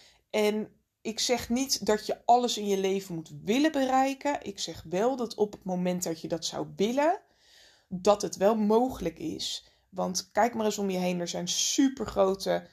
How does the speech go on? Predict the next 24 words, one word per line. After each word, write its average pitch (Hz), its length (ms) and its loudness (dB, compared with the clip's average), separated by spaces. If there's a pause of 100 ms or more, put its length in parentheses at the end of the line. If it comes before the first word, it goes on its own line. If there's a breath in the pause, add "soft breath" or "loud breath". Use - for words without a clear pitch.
(280 loud breath)
namen. 190 680 4
Dat 196 180 -2
waren 185 340 -2
allemaal 285 400 2
mensen 214 460 0
zoals 247 380 2
jij 202 300 2
en 185 80 -2
ik, 180 320 -6
die 170 140 -6
het 165 120 -10
gewoon 170 340 -4
fucking 262 540 2
spannend 220 460 0
vonden 190 300 -4
in 180 80 -4
het 175 100 -6
begin, 180 500 -4 (340 loud breath)
maar 185 200 -2
die 190 160 -4
het - 180 -12
toch 277 220 0
hebben 196 240 2
gedaan. - 500 -8